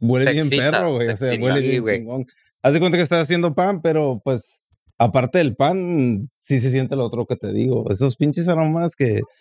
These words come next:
Speaker 1: salen a flote cuando estás mezclando los lúpulos y la chingada. <clears throat> Pero eso yo no lo conocía cuando
Speaker 2: El proceso, ahorita explicas, por favor, el proceso para hacer un,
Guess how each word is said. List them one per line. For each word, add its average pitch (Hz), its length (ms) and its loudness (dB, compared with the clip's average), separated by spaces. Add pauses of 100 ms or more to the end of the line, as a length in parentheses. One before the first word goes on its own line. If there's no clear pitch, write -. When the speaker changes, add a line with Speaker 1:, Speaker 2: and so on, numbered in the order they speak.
(200)
Speaker 1:
salen 131 380 2
a 120 80 0
flote 120 340 0
cuando 113 220 0
estás 110 340 -2
mezclando 113 460 -2
los 120 120 0
lúpulos 113 680 -2
y 98 60 -10
la 95 80 -6
chingada. 92 380 -2 (760)
<clears throat> 131 540 -2
Pero 147 260 6
eso 143 220 0
yo 156 140 0
no 170 160 0
lo 139 80 -2
conocía 139 400 -2
cuando 151 180 0
Speaker 2:
El 165 140 -2
proceso, 156 840 2
ahorita 131 260 0
explicas, 160 380 -2
por 135 160 0
favor, 110 200 4
el 127 80 -4
proceso 110 520 -2
para 107 140 2
hacer 98 240 2
un, 104 180 -4